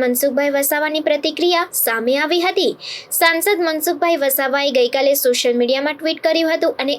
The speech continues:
આજે સાંસદ મનસુખભાઈ વસાવાએ પોતાનું નિવેદન આપ્યું હતું કે ચૈતર વસાવા આજના આ કેવડિયાના કાર્યક્રમને મારું કોઈ પણ પ્રકારનું સમર્થન નથી. કેવડિયા ખાતે ચૈતર વસાવા દ્વારા જે કાર્યક્રમનું આયોજન કરવામાં આવ્યું છે, તેમાં હું ઉપસ્થિત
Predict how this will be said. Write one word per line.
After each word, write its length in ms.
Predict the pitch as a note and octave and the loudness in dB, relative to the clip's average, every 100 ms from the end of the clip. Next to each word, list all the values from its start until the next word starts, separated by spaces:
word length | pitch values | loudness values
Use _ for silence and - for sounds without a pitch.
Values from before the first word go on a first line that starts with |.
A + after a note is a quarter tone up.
| - | -2
આજે 220 | C4 C#4+ C4 G3+ - - - - | -2 2 2 0 -4 -18 -8 -2
સાંસદ 440 | D4+ D4+ D#4 F#4 D#4+ | 0 0 0 0 0
મનસુખભાઈ 560 | C4+ C4+ D#4+ D#4 D#4 | -2 0 -2 0 0
વસાવાએ 420 | B3+ B3 C#4+ C#4+ D4 | 0 0 0 0 0
પોતાનું 500 | C#4 C4+ D4 D4+ B3 | 2 2 0 0 0
નિવેદન 380 | A3 A3 A#3+ C#4+ | 0 0 0 -2
આપ્યું 320 | D4+ E4+ E4+ | 0 0 0
હતું 180 | F4+ F4+ | 0 2
કે 80 | G4 G#3+ - - - - | 2 2 -2 -18 -16 -6
ચૈતર 320 | - F4+ F#4+ F#4 | -2 2 2 2
વસાવા 420 | F4+ F#4+ G4 G4 F#4+ D#4 | 2 2 0 0 0 0
આજના 380 | E4+ E4 E4+ E4+ E4 - | 0 0 0 0 -2 -2
આ 80 | D#4 D#4+ | -2 0
કેવડિયાના 600 | D4+ C#4 D4 D4+ D4 D4+ B3+ | -2 0 0 0 -2 -4 -2
કાર્યક્રમને 580 | A#3+ B3 C4 C#4 C#4 C#4 | 0 0 0 -2 -2 0
મારું 280 | B3 A#3+ B3 B3 | 0 2 0 0
કોઈ 180 | D4 F4+ F#4 | 0 0 2
પણ 180 | D4+ A3+ - - - | 0 -2 -12 -16 -4
પ્રકારનું 500 | B3+ B3 C#4 D#4 E4+ | -2 0 -2 0 0
સમર્થન 500 | F4+ F4 E4+ F4+ F4 F4+ | 0 0 -2 -2 -2 0
નથી. 180 | F4 F4 - | 0 0 2
કેવડિયા 420 | B3+ B3 C4 C4+ C#4 | 0 2 0 -2 -4
ખાતે 200 | B3+ C4+ | 0 0
ચૈતર 300 | C4+ B3 C4 B3+ | 2 0 0 0
વસાવા 340 | C4 C#4 C#4 C4+ | 0 0 0 0
દ્વારા 240 | C#4 C#4+ C#4+ | 0 0 0
જે 100 | C#4+ | 0
કાર્યક્રમનું 500 | A#3+ A#3+ A#3+ C4+ D4 | 0 0 0 -2 0
આયોજન 400 | D4+ D#4 D#4 E4 | 0 0 -2 0
કરવામાં 400 | E4+ E4+ E4+ E4+ | 0 2 2 0
આવ્યું 260 | D#4+ E4+ F4 | 2 2 2
છે, 100 | F4 D#4+ | 0 0
તેમાં 240 | D4+ D#4+ | 0 0
હું 180 | D#4 D#4 C#4 | -2 -2 0
ઉપસ્થિત 420 | D4 D#4+ E4 E4 | 0 0 0 0